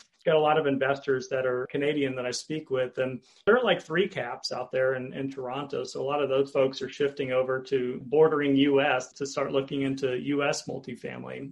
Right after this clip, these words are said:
and single family for that matter. So just something to keep in mind, London, Singapore, so many examples of lower cap rates than what we're seeing stateside, especially in certain markets. So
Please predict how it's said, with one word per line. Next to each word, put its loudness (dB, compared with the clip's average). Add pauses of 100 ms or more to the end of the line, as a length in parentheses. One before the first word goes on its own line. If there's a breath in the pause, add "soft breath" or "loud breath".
and 0
single -2
family -10
for -14
that -12
matter. -14
So 4 (840 loud breath)
just 4
something 8
to 8
keep 2
in 2
mind, 2
London, 4
Singapore, 0
so 4
many 4
examples 2
of 0
lower 6
cap -4
rates -4
than -6
what -4
we're -6
seeing -4
stateside, -6
especially -4
in -8
certain -6
markets. -10
So -4